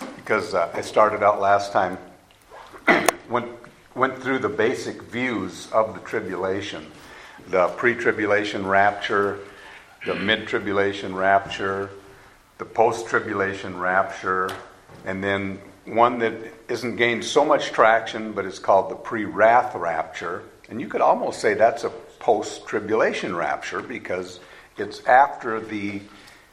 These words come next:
tribulation and the great tribulation, but prior to the wrath of God being poured out, where the post-tribulation would say it's after the wrath of God is poured out. So that would be the differentiation there.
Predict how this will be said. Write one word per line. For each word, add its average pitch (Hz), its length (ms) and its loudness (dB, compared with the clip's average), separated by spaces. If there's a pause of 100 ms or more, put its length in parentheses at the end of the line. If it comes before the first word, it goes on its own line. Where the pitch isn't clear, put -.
(640)
tribulation 143 580 4
and 107 100 -4
the 98 60 -4
great 151 360 6
tribulation, 107 640 0
but 98 160 -6
prior 120 400 6
to 107 80 -4
the 90 140 -2
wrath 101 420 4
of - 160 -8
God 78 360 -4
being 80 260 -16
poured 82 300 -8
out, - 300 -10 (760)
where 104 380 4
the 98 280 -4 (160)
post-tribulation 95 960 0
would 90 160 -6
say 90 240 0
it's 85 180 -4
after 87 400 0
the 82 120 -8
wrath 76 340 -4
of - 120 -14
God 73 280 -8
is - 80 -18
poured 82 360 -12
out. - 320 -12
So - 140 -16
that 90 180 -6
would - 140 -18
be 80 60 -18
the 80 140 -18
differentiation 80 920 -16
there. 78 280 -14